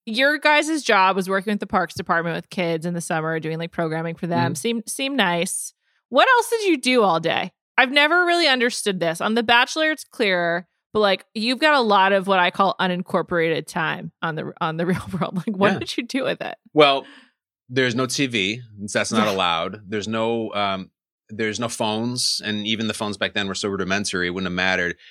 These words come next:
Speaker 2: You,
Speaker 1: Yeah,
Speaker 2: there's
Speaker 1: just,
Speaker 2: one
Speaker 1: like, call my mom, call my
Speaker 2: Yeah,
Speaker 1: friends.
Speaker 2: I can,
Speaker 1: Yeah.
Speaker 2: like, I can call friends on this landline telephone and, like, ask them what they're doing.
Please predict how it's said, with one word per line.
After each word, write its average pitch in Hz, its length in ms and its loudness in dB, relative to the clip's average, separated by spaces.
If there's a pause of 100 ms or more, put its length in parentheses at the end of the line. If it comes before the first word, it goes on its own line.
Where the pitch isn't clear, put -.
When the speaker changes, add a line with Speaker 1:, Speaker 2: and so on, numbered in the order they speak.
(120)
Speaker 2:
You, - 140 2
Speaker 1:
Yeah, 247 100 8
Speaker 2:
there's 190 140 4
Speaker 1:
just, 110 80 0
Speaker 2:
one 302 140 4
Speaker 1:
like, - 80 -12
call 233 220 4
my 233 140 2
mom, 226 400 4
call 269 220 2
my 214 100 4
Speaker 2:
Yeah, 180 160 8
Speaker 1:
friends. 160 180 6
Speaker 2:
I 147 100 6
can, 160 140 0
Speaker 1:
Yeah. 156 80 0
Speaker 2:
like, 147 160 4
I 139 60 4
can 131 180 -4
call 135 280 4
friends 135 480 0
on 113 160 -2
this 117 140 -4
landline 117 500 2
telephone 123 520 0
and, 101 100 -4
like, 98 160 0
ask 101 200 2
them 117 100 0
what 107 120 -2
they're 98 120 0
doing. 110 360 -2